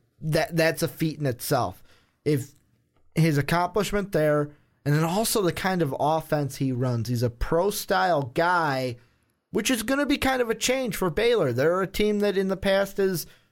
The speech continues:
aired it out, five wide, let's go deep, and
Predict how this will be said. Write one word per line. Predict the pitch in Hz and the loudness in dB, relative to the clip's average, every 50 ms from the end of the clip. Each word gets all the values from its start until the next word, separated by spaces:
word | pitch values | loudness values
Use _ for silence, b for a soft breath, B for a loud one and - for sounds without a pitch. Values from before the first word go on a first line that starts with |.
| b b b - | b b b 0
aired | 156 170 180 196 202 | 2 2 2 2 2
it | 208 196 | 2 2
out, | 175 175 180 185 196 202 202 - - | 4 2 2 2 0 -2 -4 -8 -16
five | - - - 151 151 170 185 202 202 175 | -12 -6 -2 0 2 2 2 2 0 0
wide, | 165 165 170 170 175 180 190 202 190 170 | -2 0 2 2 4 4 2 2 0 0
let's | 165 160 170 165 - | 0 0 0 -2 -2
go | - 190 190 185 175 | -2 0 0 0 -2
deep, | 151 - 165 180 202 226 214 - - | -2 -2 -4 -4 -4 -4 -6 -2 0
and | 180 175 170 170 156 | 0 0 0 -2 -4